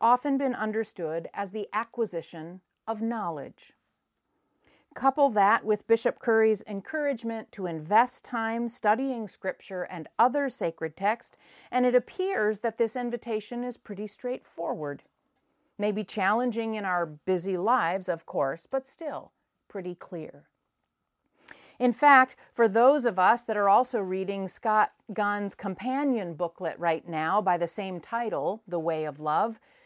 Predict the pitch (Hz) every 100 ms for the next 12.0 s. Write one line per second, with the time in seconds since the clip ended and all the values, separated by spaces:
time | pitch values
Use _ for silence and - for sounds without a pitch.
0 | _ - 208 240 285 294 254 196 202 254
1 | - _ 240 262 285 202 214 226 233 226
2 | - 196 196 196 190 - 165 147 135 160
3 | - 165 156 - 185 180 180 170 165 160
4 | 147 135 143 - _ _ _ - 165 160
5 | - - 160 143 143 139 - 143 147 -
6 | - - 143 139 147 _ 160 196 202 143
7 | 139 _ _ _ _ _ _ - 262 143
8 | - _ _ _ _ _ 196 247 240 233
9 | 285 339 240 127 _ _ _ _ - 294
10 | - - 277 285 311 269 - 180 - 196
11 | 226 202 190 - 226 - 208 185 151 135